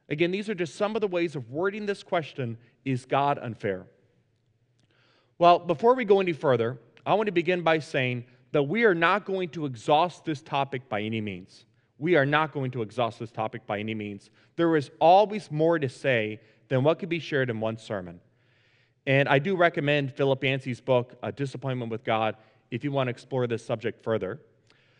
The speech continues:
But I do think for our purposes this morning and the time that we have together, a good place for us to begin this conversation is by going to, <clears throat> excuse me,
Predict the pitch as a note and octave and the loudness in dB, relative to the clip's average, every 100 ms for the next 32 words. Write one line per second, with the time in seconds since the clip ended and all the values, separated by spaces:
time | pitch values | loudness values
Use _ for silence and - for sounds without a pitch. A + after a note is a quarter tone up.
0 | _ _ _ F3+ E3 F3 C4+ D4 A#3+ D3+ | _ _ _ 2 4 4 4 0 -2 2
1 | D#3+ G3+ B3 A3 G3 F#3+ F3 D3 D3 D3 | 4 4 2 0 -2 -2 -4 -4 -6 0
2 | B2+ B2+ G#3 - _ C3+ C3 D3+ E3+ F3 | 0 0 -4 -14 _ -2 -2 -2 -2 -2
3 | E3 D#3+ D#3 E3 A#2+ A#2+ - _ _ _ | -2 -2 -4 0 2 0 -6 _ _ _
4 | _ _ _ _ E3+ C#4+ - A#3 A3 - | _ _ _ _ 0 0 2 2 2 4
5 | G3+ G3 F3 D#3 F#3+ G#3 F#3+ G3 E3+ D3 | 2 4 0 2 2 2 -2 -2 -2 -2
6 | - D#3+ B2+ C3 A#2 B2+ _ _ _ - | -2 -4 -4 -6 -6 -10 _ _ _ -2
7 | D3+ - D#3 D#3 G3+ A3 F3 F#3+ D3+ D3 | -2 4 4 4 -2 -4 -4 0 0 0
8 | D#3+ _ - F3 G2+ - E3 D3 A2 | -4 _ -4 -4 -6 -12 -12 -10 -10